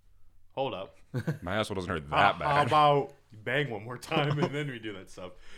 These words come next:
Speaker 1: So they do. They, they bang one more time.
Speaker 2: She
Speaker 1: Uh,
Speaker 2: probably hasn't had sex in a long time, though. Like, she was, she was making out with Deadpool. So.
Speaker 3: Well, yeah, that's why they are doing it so much. Making up for lost time.
Speaker 2: <laughs> She's like, kissing him is like sucking balls,
Speaker 1: Oh,
Speaker 2: like,
Speaker 1: God.
Speaker 2: all over.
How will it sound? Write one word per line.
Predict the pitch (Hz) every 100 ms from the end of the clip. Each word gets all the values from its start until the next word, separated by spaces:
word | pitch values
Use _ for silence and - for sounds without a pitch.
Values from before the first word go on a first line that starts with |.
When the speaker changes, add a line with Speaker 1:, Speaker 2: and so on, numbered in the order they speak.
| -
Speaker 1:
So | - 226
they | 220
do. | 208 151 127
They, | 127
they | 117 127
bang | 123 139 131
one | 117
more | 107 98
time. | 92 92 - -
Speaker 2:
She | - 110
Speaker 1:
Uh, | 226
Speaker 2:
probably | 233 240
hasn't | 208 147
had | 127
sex | - 147 110
in |
a | 92
long | 92 113 95
time, | 107 110 92
though. | 85 85 -
Like, | 104
she | - 170
was, | 170 - -
she | 139 - 185
was | 175 143 95 - _ -
making | 127 143 131
out | 117
with | 104
Deadpool. | 120 110 - 90 78 _ _ _ _ _ _
So. | - 104 87 - _ -
Speaker 3:
Well, | 107
yeah, | 104
that's | 82 -
why | 87
they | 85 82 _ _ _ _
are | 80
doing | 73 76
it | 67
so | 71 69
much. | 73 - - - - - - - - - _ -
Making | 90 82
up | 87
for | 82
lost | 82 -
time. | 82 69 -
Speaker 2:
<laughs> | -
She's | 151 - 175 165
like, | 160
kissing | 175 175 202
him | 170 165 156
is | 135
like | 135 120
sucking | - 143 143 127
balls, | 110 107 98 90 -
Speaker 1:
Oh, | 190
Speaker 2:
like, | 196 -
Speaker 1:
God. | 143 165 143
Speaker 2:
all | 127
over. | 127 123